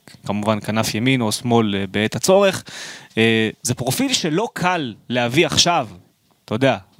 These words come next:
החלון כבר כאילו, אנחנו בסוף שלו, והקבוצות סגורות. אתה צריך למצוא מישהו שבעצם נתקע בתוך קבוצה שהוא לא משחק בה,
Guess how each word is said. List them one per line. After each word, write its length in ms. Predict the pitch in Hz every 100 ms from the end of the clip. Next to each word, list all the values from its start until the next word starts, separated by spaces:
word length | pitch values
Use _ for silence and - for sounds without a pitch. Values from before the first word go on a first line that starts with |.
| -
החלון 840 | 110 107 113 110 - 135 151 175
כבר 180 | 160 156
כאילו, 340 | 156 143 131
אנחנו 160 | - 120
בסוף 280 | 117 -
שלו, 320 | - 196 208 185
והקבוצות 500 | 123 117 120 110 156
סגורות. 460 | 135 143 175 - -
אתה 100 | 123
צריך 200 | 147 -
למצוא 200 | 139 156
מישהו 320 | 156 190 202
שבעצם 480 | - 135 143 170 139
נתקע 320 | 117 - 180
בתוך 280 | 160 151 156
קבוצה 280 | 143 143 175
שהוא 180 | - 139
לא 80 |
משחק 400 | 160 151 127 180
בה, 160 | 190 202